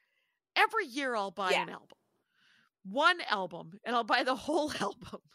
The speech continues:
Speaker 1: because I want the whole
Speaker 2: Mm-hmm.
Speaker 1: album, because I wanna hear the whole album. And, um, so he's talking about Red Hot Chili Peppers,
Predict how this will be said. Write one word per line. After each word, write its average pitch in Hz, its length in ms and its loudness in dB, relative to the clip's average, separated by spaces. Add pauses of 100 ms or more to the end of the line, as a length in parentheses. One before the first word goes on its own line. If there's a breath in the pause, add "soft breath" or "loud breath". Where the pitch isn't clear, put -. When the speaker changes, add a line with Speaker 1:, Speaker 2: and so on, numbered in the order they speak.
(300 soft breath)
Speaker 1:
because 320 360 -8
I 302 120 -2
want 254 340 -4
the 247 100 -8
whole 240 280 -6
Speaker 2:
Mm-hmm. - 20 -4
Speaker 1:
album, 196 400 -6 (420 loud breath)
because 262 240 -6
I 269 80 2
wanna 269 220 0
hear 277 220 -4
the 254 80 -4
whole 233 300 -2
album. - 280 -10 (540 loud breath)
And, 240 460 0 (140)
um, 220 440 0 (1200)
so - 180 -4
he's 277 260 -4
talking 330 180 2
about 294 160 -2
Red 247 160 0
Hot 240 160 0
Chili 226 220 -4
Peppers, 185 320 -8